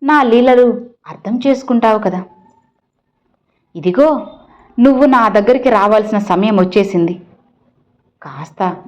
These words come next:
నెమ్మదిగా ఉండు. నీలో ఒక మంచి మార్పు రాబోతుంది. ఆ మార్పుని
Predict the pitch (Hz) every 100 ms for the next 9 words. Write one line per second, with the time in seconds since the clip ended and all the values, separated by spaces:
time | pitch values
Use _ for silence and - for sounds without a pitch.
0 | - 151 143 151 180 202 196 180 180 -
1 | - - - - - - - 180 180 190
2 | 190 185 175 165 180 220 160 160 202 220
3 | 196 180 185 185 170 185 - _ _ _
4 | - _ 208 262 240 220 277 285 277 262